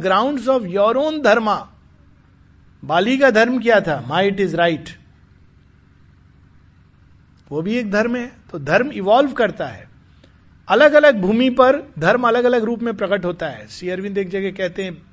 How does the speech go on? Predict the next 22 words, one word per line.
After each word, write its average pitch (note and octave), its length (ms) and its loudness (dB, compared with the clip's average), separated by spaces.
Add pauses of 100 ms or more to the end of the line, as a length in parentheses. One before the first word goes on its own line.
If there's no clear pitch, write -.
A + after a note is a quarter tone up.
(200)
गीता F3 240 -8
के F#3+ 100 -10
प्रारंभ F3+ 420 -8
में G3+ 180 -8
ही, - 160 -14 (1500)
इसीलिए G#3+ 300 -6
धर्म G3 260 -2
इतना G#3 200 -6
सूक्ष्म A#3 440 -6
है F#3+ 220 -2
कि G3 120 -8
उसको G#3 240 -4
पकड़ना F3+ 640 -6 (460)
even, F#3+ 420 -2
uh, C#3+ 520 -8 (1500)
it's C#3 220 -16
difficult G3 680 -2
for E3+ 280 -2 (340)
even G3 220 -6
the F3+ 240 -6
sage। G3 280 2 (1120)
अब, D3 260 -8